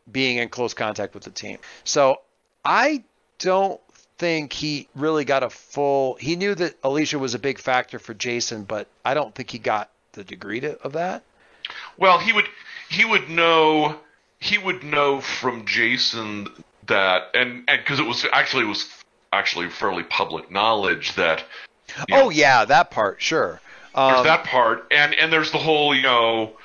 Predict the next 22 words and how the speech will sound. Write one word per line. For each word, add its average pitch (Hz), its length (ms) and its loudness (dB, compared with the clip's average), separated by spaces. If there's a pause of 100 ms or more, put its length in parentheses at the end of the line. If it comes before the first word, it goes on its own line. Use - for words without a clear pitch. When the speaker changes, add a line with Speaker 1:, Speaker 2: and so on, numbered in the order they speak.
(280)
Speaker 2:
you 123 100 -2
know, 113 220 2
Alicia 123 440 0
is 110 160 -4
the 113 80 -4
daughter 104 260 0
of 92 80 -2
Achilles 175 460 0
Chin, 127 440 0
who's 101 360 -6
the, 92 320 -2
the, 90 220 -6 (260)
the, 87 220 -8 (440)
the, 82 400 -6
the 78 320 -8 (140)
arch 104 280 0
nemesis 98 600 -2
of 82 320 -8
Byron 90 360 0
Quill. 139 460 2
So 123 240 2 (220)
there, 156 140 4